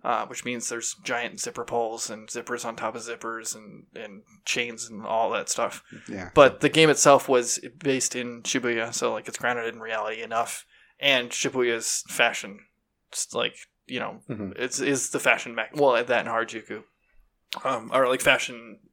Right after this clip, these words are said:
Speaker 1: oriented places in, in Japan. Um, so the animation looks like it's an obvious thing.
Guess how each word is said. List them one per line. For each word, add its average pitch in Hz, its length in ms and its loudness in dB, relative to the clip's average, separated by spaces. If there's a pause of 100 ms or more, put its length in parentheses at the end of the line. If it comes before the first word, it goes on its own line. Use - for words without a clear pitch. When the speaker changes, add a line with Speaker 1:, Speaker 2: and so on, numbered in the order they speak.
(420)
Speaker 1:
oriented 131 560 4
places 117 400 -4
in, 110 240 -12
in 117 280 -14
Japan. 117 320 -4 (680)
Um, 104 540 0
so 147 260 8
the 127 360 4
animation 143 500 -4
looks - 440 -4 (680)
like 123 240 0
it's - 240 -8
an 117 160 -4
obvious 120 400 0
thing. 151 280 -4